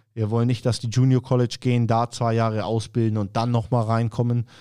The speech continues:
Ähm, die wollen auch es verhindern, dass man einfach, ja, lügt. Wenn du am Anfang der Saison eine kleine Verletzung hast, wo du dann weißt, du hast nicht das beste Jahr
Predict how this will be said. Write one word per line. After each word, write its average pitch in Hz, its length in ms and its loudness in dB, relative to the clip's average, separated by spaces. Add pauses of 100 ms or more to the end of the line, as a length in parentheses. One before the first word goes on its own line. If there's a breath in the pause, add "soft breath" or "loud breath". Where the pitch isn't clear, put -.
(440 loud breath)
Ähm, 98 380 0
die 107 220 -4
wollen 110 220 0
auch 95 240 -2
es 110 140 -2
verhindern, 113 560 0
dass 107 220 -2
man 107 120 -2
einfach, 104 480 -4 (460 soft breath)
ja, 113 280 0
lügt. 113 680 -2 (460 soft breath)
Wenn 120 240 0
du 120 120 2
am 113 120 -2
Anfang 131 400 0
der 127 100 2
Saison 123 360 0
eine 123 120 0
kleine 120 320 0
Verletzung 113 540 -2
hast, 120 440 -4
wo 110 120 0
du 113 100 0
dann 107 220 2
weißt, 113 280 0
du 113 80 0
hast 117 200 -4
nicht 110 120 -4
das 110 140 -2
beste - 300 -4
Jahr 113 400 0